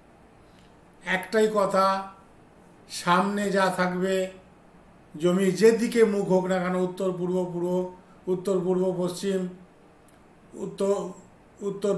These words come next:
দক্ষিণ পূর্ব পশ্চিম যেদিকেই হোক না কেন সেটা কোনো ব্যাপার না। সামনে উত্তর দিকও হতে পারে, সামনে দক্ষিণ দিকও হতে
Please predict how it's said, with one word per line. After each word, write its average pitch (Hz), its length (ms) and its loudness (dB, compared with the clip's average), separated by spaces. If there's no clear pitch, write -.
দক্ষিণ 196 240 -2
পূর্ব 185 160 0
পশ্চিম 185 300 -4
যেদিকেই 175 480 -2
হোক 165 180 -2
না 180 140 -2
কেন 170 120 -4
সেটা 180 260 -2
কোনো 170 200 -6
ব্যাপার 160 260 -2
না। 165 80 -2
সামনে 202 500 2
উত্তর 185 300 -2
দিকও 190 240 -2
হতে 190 220 2
পারে, 185 200 4
সামনে 190 380 0
দক্ষিণ 170 260 -4
দিকও 190 220 -2
হতে 190 160 -2